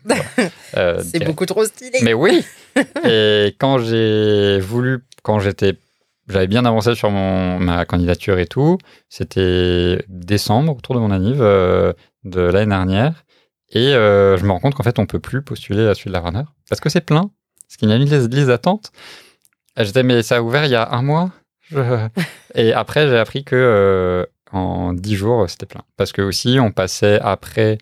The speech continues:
Speaker 1: l'année dernière où il n'y avait pas eu les summer programmes à cause
Speaker 2: Mhm.
Speaker 1: du covid encore. Et du coup, tous les gens qui avaient postulé l'année dernière,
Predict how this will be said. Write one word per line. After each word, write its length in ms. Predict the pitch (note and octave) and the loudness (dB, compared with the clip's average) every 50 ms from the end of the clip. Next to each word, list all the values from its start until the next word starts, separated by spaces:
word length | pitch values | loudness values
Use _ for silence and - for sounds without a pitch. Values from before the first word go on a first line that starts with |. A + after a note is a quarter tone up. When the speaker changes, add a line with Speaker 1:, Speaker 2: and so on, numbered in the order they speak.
| _ _ _ _ _ _ _ - | _ _ _ _ _ _ _ -2
Speaker 1:
l'année 220 | G2+ G2 G2+ G#2 | 0 0 2 2
dernière 480 | G2 G2 F#2+ F#2+ G2 G#2 A2+ A#2+ B2+ - | 0 0 0 0 0 2 2 0 0 0
où 80 | A#2 | 0
il 20 | G#2 | 0
n'y 60 | G2 | 0
avait 120 | F2 F2 | 0 -2
pas 160 | E2+ - G#2+ G#2+ | -2 -4 -2 -2
eu 160 | G#2 G#2 B2 C3+ _ _ _ _ _ - | -2 -4 -6 -10 _ _ _ _ _ -6
les 180 | G2+ F#2 F#2 F2+ | -2 -2 -2 0
summer 220 | - - G2+ G2 | 0 -2 -2 -2
programmes 300 | - - F#2+ G2+ A2 G#2+ | -2 0 0 0 0 0
à 40 | F#2+ | -2
cause 140 | E2 D#2 G2 | -2 -2 -2
Speaker 2:
Mhm. 60 | F2+ F2+ | -2 -4
Speaker 1:
du 60 | E2 | -6
covid 280 | - - F#2+ G2+ G#2 | -4 -4 -2 -2 -2
encore. 260 | G2+ F#2+ - - A2 A#2+ - - - - - _ _ _ - | -2 -2 -2 -2 -4 -4 -4 -12 -20 -20 -20 _ _ _ -4
Et 60 | G#2 | -2
du 100 | F2+ G2 | -2 -2
coup, 120 | - - | -6 -6
tous 140 | A#2 - B2 | -6 -2 2
les 100 | A2+ A2+ | 2 4
gens 160 | A2 B2 C3 | 4 4 2
qui 80 | A2+ - | 2 0
avaient 160 | G2 F#2+ G2 | 0 0 -2
postulé 400 | - - G#2+ - - - A2 G#2+ | -2 -2 -4 -4 -2 -2 0 2
l'année 120 | G#2 G2+ F#2+ | 2 2 2
dernière, 380 | F#2 F2+ F2+ F#2+ G#2+ A#2 B2+ | 0 0 0 0 0 0 0